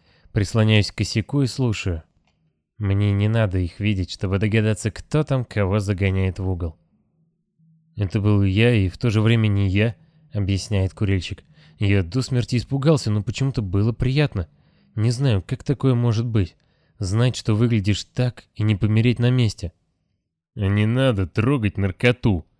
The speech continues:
Я их не вижу, но знаю, что подбородок Черного сейчас нависает над курильщиком, как молот над наковальней.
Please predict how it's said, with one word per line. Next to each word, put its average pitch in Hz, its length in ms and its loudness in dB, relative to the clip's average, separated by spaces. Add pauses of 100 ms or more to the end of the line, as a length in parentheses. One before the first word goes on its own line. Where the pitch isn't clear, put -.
(600)
Я 113 220 2
их 131 140 -2
не 135 180 2
вижу, 131 300 0
но 98 160 0
знаю, 127 340 0
что 98 200 -6
подбородок 104 560 0
Черного 117 420 0
сейчас - 380 -4
нависает 113 520 0
над 98 200 -4
курильщиком, 110 580 -2
как - 260 -4
молот 117 380 0
над 107 160 -2
наковальней. 101 640 -2